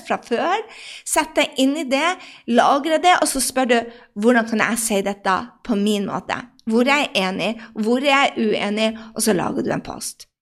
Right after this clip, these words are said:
Skjønner? Jeg, jeg, jeg synes dette er, jeg, ja, det å finne bra innhold er en researchjobb, og så må du l-, sette det i system. Og hvis du da tenker strategisk,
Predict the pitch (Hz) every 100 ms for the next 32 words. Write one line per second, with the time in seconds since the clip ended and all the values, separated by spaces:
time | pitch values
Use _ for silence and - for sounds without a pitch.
0 | _ _ _ _ _ _ _ - 220 208
1 | 240 381 - _ _ _ _ _ - 226
2 | 190 247 233 233 - - 294 277 277 277
3 | 240 233 - 247 226 - 226 - - -
4 | - - 247 190 - - - 202 202 -
5 | 269 294 285 - 277 - - - 285 277
6 | 285 285 247 220 214 208 - 190 196 202
7 | 247 262 254 196 190 180 196 196 - 208
8 | 208 202 190 202 - - - 220 208 214
9 | 220 233 208 - - 226 226 233 196 202
10 | - 196 - 190 170 - - - - _
11 | 214 202 - 240 240 226 226 262 226 240
12 | 240 262 240 - 185 - - - 196 285
13 | 392 370 -